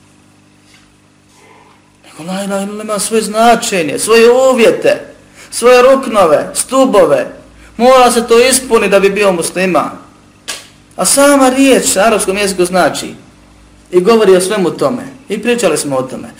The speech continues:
I zbog toga ova dvojica kažu: „Zar ćeš ostaviti vjeru Abdul Mutalibovu?” Jer znači, nema više molit se kipu, nema se više trljat od kip, tražit bereketa, nema više uzimat ovo ili ono,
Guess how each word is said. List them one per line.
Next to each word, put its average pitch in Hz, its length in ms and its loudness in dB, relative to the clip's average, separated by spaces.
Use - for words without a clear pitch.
I 165 100 -2
zbog 160 260 -4
toga 240 280 4
ova 220 180 0
dvojica 214 380 -2
kažu: 190 360 2
„Zar 175 200 2
ćeš 170 200 -6
ostaviti 226 500 -2
vjeru 233 200 0
Abdul 220 240 -4
Mutalibovu?” 202 640 -2
Jer 160 140 2
znači, 226 600 0
nema 233 360 2
više 254 380 0
molit 240 320 4
se 220 100 0
kipu, 214 440 -4
nema 208 400 2
se 240 140 2
više 247 440 2
trljat 247 380 0
od 196 160 -2
kip, 143 320 -8
tražit 220 340 2
bereketa, 180 640 0
nema 214 320 2
više 240 320 2
uzimat 233 400 2
ovo 220 240 2
ili 208 160 2
ono, 202 320 0